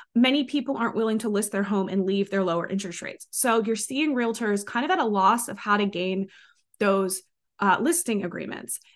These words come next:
And so they're maybe taking on more buyer agency clients than they would typically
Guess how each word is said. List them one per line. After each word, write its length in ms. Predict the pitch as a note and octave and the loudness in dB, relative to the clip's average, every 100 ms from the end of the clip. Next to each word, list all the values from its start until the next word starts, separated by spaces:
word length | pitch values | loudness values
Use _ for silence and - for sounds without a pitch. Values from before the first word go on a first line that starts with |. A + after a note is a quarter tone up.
| - | 2
And 160 | C#4 C4+ | 4 6
so 320 | D#4 C4 B3 | 4 2 4
they're 180 | C4+ C4+ | 4 4
maybe 380 | C4 B3+ C4 | 4 0 -2
taking 380 | B3 D4 C4 D4+ | -2 -4 -2 0
on 200 | A#3 A#3+ | 2 4
more 160 | A#3+ G#3+ | 4 4
buyer 320 | G#3 E4 F4 | 4 4 4
agency 380 | A#3+ A3+ G#3+ A3+ | 0 -2 -4 -4
clients 440 | G#3 G3+ F#3+ G3+ | -2 0 0 -2
than 120 | A3 | -2
they 100 | A3 | 0
would 160 | G#3+ G3+ | 0 0
typically 600 | A#3 A3+ A3 G#3+ F#3 F#3 | -2 -6 -4 0 0 -2